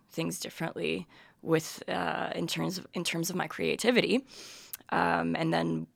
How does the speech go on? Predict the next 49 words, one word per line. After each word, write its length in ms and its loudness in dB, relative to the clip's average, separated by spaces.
one 180 0
night 220 0
I 120 2
was 380 -2
high 320 4
and 260 -4
it 100 -2
just 460 0
went 180 4
off, 320 2
light 180 2
bulb 200 4
went 160 0
off, 260 -6
and 320 -4
I 60 -2
thought, 320 0
"Okay, 300 -2
I'm 300 -4
gonna 200 0
do 160 -2
this." 220 0
And 100 -2
I 60 -2
came 240 -4
up 180 -4
with 440 -6
the 100 0
logo 460 0
and 140 -4
website 480 -2
and 120 -6
Instagram 400 -4
page, 240 -6
all 160 0
of 80 -6
that, 260 -2
in 220 -4
the 80 -2
one 140 2
sitting. 320 0
You 80 -2
can 100 4
be 100 6
very 200 8
productive 480 0
while 120 0
high. 240 8
<laughs> 280 4